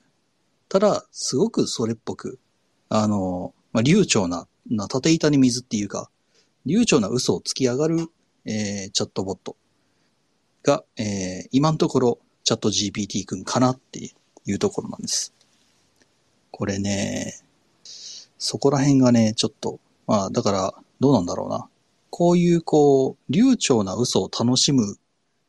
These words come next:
遊びもできるんで、ここら辺がね、すごく面白いんですけど、うん。まあ、それもね、一つの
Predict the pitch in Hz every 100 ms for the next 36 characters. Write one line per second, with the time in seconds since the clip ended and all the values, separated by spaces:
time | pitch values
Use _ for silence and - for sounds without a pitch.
0 | _ _ _ _ - 107 117 123 120 117
1 | 120 113 110 107 135 107 92 98 98 -
2 | _ _ _ _ 117 123 123 123 127 127
3 | 120 120 123 117 101 104 101 110 110 110
4 | 117 - 117 110 107 _ _ _ _ _
5 | _ _ _ _ _ 104 107 104 101 -
6 | - 139 _ _ _ _ _ _ _ _
7 | _ _ - 120 - 143 139 131 127 -
8 | 127 120